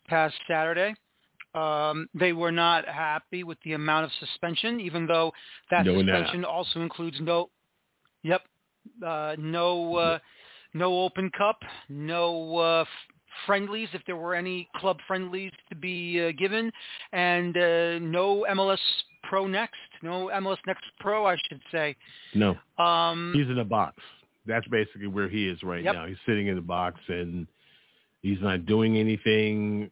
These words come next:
Speaker 2: Um, they, the league even took his paycheck,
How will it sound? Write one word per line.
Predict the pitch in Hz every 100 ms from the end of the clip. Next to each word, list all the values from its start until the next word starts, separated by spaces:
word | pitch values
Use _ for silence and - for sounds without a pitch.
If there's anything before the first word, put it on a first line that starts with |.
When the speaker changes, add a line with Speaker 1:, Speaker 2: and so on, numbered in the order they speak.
| _
Speaker 2:
Um, | 92 92 92 92 92 90 87 82 80 _ -
they, | 98 104
the | 95
league | 98 113 117
even | 107 104 98 -
took | 117
his | 92 -
paycheck, | - 120 104 95 76